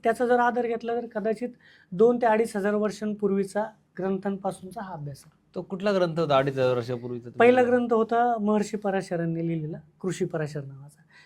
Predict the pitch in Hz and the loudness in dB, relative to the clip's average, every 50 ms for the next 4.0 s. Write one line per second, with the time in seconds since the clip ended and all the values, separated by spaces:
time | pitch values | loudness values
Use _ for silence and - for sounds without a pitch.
0 | _ - - 185 196 190 214 208 208 208 202 196 196 202 196 196 190 185 190 185 | _ -6 -4 -2 -2 0 0 0 2 2 2 2 2 2 2 0 0 0 0 0
1 | 175 170 156 151 151 151 - - _ _ _ _ _ - 175 165 165 170 165 165 | -2 -2 -2 -4 -6 -10 -14 -18 _ _ _ _ _ -6 -4 -2 0 0 0 2
2 | 170 165 170 160 180 170 156 139 139 139 143 - _ _ _ _ _ _ - - | 0 0 0 0 0 0 0 -2 -4 -8 -10 -14 _ _ _ _ _ _ -6 -4
3 | 175 175 175 180 180 180 175 170 170 170 165 160 156 160 170 151 139 131 131 | -2 -2 -2 -2 -2 -2 -4 -4 -2 -2 -2 -2 -2 -2 -4 -4 -4 -6 -10